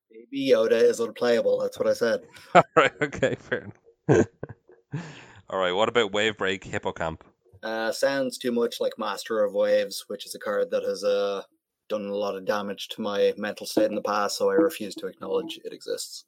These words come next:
Speaker 2: All right, moving swiftly on.
Speaker 1: Oh, we can talk about it if you want.
Speaker 2: No, you've made your feelings clear.
Speaker 1: All right.
Speaker 2: Uh, what about Nylea, Keen-Eyed? Haven't talked about this one. So this is the green god.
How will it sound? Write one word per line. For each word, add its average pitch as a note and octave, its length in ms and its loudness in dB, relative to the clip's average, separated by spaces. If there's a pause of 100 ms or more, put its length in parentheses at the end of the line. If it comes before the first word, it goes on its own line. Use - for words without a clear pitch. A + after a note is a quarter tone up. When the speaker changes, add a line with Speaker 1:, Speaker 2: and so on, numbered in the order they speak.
Speaker 2:
All E2+ 100 -4
right, D#2+ 200 -4
moving F2 240 -4
swiftly F#2 340 -4
on. C#3+ 200 4 (460)
Speaker 1:
Oh, D#3 140 8
we E3+ 100 6
can - 180 -8
talk C3+ 200 6
about A2 200 2
it F#2+ 120 0
if F#2 60 -12
you G2 80 -4
want. G2+ 180 -2 (380)
Speaker 2:
No, F#2 160 -4
you've E2+ 180 -4
made F2+ 180 -4
your F2+ 80 -6
feelings E2+ 320 -4
clear. F2 240 -2 (520)
Speaker 1:
All A#2 60 -6
right. A2+ 180 0 (300)
Speaker 2:
Uh, G2 840 0 (440)
what A2 120 -6
about A2 280 0
Nylea, G2+ 640 2
Keen-Eyed? F#2 580 -4 (160)
Haven't F2 160 -12
talked E2+ 200 -8
about E2+ 160 -6
this E2+ 140 -8
one. D#2 220 -6
So - 120 -16
this F#2 140 -8
is G2 60 -12
the F#2+ 60 -8
green F#2+ 320 -2
god. E2 320 -4